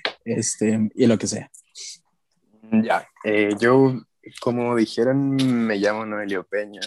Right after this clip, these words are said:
Speaker 2: Soy chileno-mexicano, chileno porque nací en Chile, mexicano porque crecí en México, y ambas categorías son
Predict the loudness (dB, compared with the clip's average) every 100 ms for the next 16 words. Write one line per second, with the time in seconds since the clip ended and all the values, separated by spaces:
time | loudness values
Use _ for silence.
0 | -14 _ -20 -20 _ _ _ _ _ _
1 | _ -6 0 4 4 2 -2 -4 -4 -6
2 | -6 -2 0 0 -2 -4 -8 -6 -2 -2
3 | -2 -2 -2 -2 -4 -8 -4 0 2 2
4 | 0 -4 -10 -6 -4 -2 -2 -4 -6 -2
5 | -2 -2 -4 -4 -2 -2 -2 -6 -2 0
6 | 2 2 0 0 -2 -6 -14 _ _ _
7 | _ -8 -6 -2 0 -2 -4 -6 -2 -2
8 | -4 -8 -10